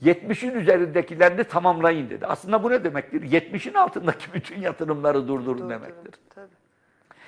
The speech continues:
Speaker 1: Kendisi söyledi. Türkiye bunu kaldıramaz,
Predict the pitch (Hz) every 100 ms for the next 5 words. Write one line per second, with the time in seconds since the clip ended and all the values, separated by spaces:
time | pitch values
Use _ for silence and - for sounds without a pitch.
0 | - - 120 127 - 240 208 160 123 -
1 | - - - _ _ _ _ _ 190 190
2 | 220 180 202 202 127 143 139 156 180 190
3 | -